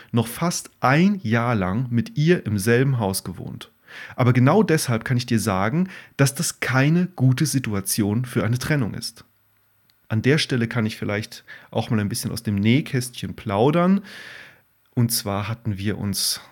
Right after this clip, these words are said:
zusammen ein Haus gekauft und, ähm, das ist ja dann immer so eine Sache, nach einer Trennung, nach einer Scheidung, alles wieder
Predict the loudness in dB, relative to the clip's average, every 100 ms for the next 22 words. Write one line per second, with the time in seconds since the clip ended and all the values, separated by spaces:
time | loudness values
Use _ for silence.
0 | _ -8 -2 0 0 0 0 0 0 -6
1 | -4 -4 -4 -10 -20 _ _ _ _ _
2 | _ _ _ -20 _ -4 -2 -2 -6 -6
3 | -6 -6 -8 -12 -18 -18 -8 -6 -2 0
4 | 2 4 4 2 0 0 0 2 0 0
5 | -2 -4 -2 -2 -4 -4 2 2 4 0
6 | -2 -4 -4 -2 -2 0 -2 -2 -4 -4
7 | -4 -4 -4